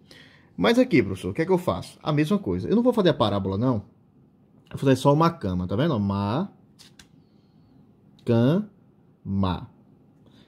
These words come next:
E aí, professor? O A aqui é o quê? O A aqui é o quê? Positivo também. Então, mesmo de A, ó,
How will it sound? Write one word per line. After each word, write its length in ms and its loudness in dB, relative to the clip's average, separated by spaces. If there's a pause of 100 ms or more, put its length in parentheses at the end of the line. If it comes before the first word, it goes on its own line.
(140)
E 80 6
aí, 100 8
professor? 440 -6 (380)
O 120 2
A 100 2
aqui 180 0
é 40 4
o 60 2
quê? 360 -4
O 140 -2
A 60 2
aqui 280 -4
é 60 -2
o 40 -6
quê? 360 -2 (420)
Positivo 720 0
também. 580 0 (420)
Então, 560 0 (1300)
mesmo 520 4
de 140 4
A, 300 0 (160)
ó, 280 0